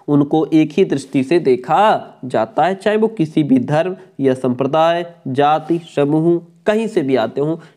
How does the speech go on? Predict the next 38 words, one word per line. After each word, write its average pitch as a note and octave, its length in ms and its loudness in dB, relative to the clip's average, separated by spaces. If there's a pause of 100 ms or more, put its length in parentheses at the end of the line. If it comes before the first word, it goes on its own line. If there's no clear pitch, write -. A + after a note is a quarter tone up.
(120)
सभी F#3 220 0
को G3 280 0
एक E3+ 220 4
ही G#3+ 100 0
नज़रिए B2+ 380 2
से C3+ 120 -2
देखा D3+ 480 -2 (240)
जाता C3 360 -2
है। F3 200 0
धार्मिक E3 440 -2
स्वतंत्रता C#3 500 -2
होती D#3 400 0
है। F#3 260 0 (340)
धार्मिक, F3 580 0 (200)
अ, D#3 100 0
धर्मनिरपेक्ष F3 640 0
समाज D3+ 320 0
में G3 260 2 (240)
सभी F#3 320 0
को A#3 200 2
धार्मिक F3+ 500 0
स्वतंत्रता F#3 640 0
प्राप्त D#3 440 -2
होती A2+ 240 -6
है। A2 260 -8 (380)
वह A#3+ 300 2
स्वेच्छा, G3 720 0
अपनी G#3 460 -2
इच्छा G#3 460 -4
से A3 280 -6 (300)
किसी G#3 320 2
भी A3 180 2
धर्म F#3+ 340 0
को F#3+ 220 2
मान D3 280 0
करके F#3 440 -4
उसका E3 360 -4
पालन D#3 520 -2